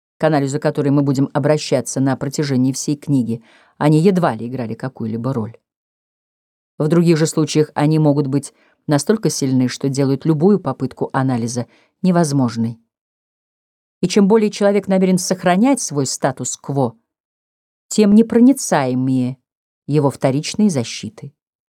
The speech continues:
Но хотя и существуют различия в проницаемости, силе и проявлениях вторичных защит, они,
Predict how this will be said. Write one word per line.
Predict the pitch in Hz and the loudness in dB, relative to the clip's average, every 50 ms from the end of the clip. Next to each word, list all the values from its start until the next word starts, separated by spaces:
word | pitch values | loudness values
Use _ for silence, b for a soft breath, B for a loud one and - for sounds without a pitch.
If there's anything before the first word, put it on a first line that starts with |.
| _ _ _ _ _ _ _ _ _ _ _ _ _ _ _ _ _ _ _ - | _ _ _ _ _ _ _ _ _ _ _ _ _ _ _ _ _ _ _ -4
Но | 190 185 | -4 0
хотя | - 226 226 - 285 | 0 0 2 2 2
и | 277 | 2
существуют | - - 269 - - 285 - - 339 392 370 - 190 | 0 -4 -6 -4 -4 -6 -6 -2 0 0 0 2 2
различия | 160 147 143 135 131 - - 123 117 | 0 0 0 -4 -6 -6 -6 -10 -10
в | - | -8
проницаемости, | - 139 139 151 147 - - 127 117 117 113 110 - - - - 151 - b b b b b | -6 -4 -2 -2 -2 -2 -4 -4 -4 -2 -4 -4 -6 -8 -8 -8 -10 -10 b b b b b
силе | b - - - 202 185 147 147 151 | b -10 -4 0 0 2 2 2 0
и | - - 180 | 0 -2 -4
проявлениях | 180 - 180 208 214 190 190 175 151 127 120 117 117 - | -2 0 2 4 4 4 4 4 4 4 2 2 -2 -4
вторичных | - - 139 135 123 - - - 131 135 127 | -6 -6 -4 -4 -4 -6 -6 -6 -6 -4 -2
защит, | 143 151 147 - - 127 117 - - b b b b b b b | -2 -2 -2 -4 -6 -8 -8 -8 -10 b b b b b b b
они, | 156 160 170 180 233 277 294 285 | 0 0 4 4 4 4 2 0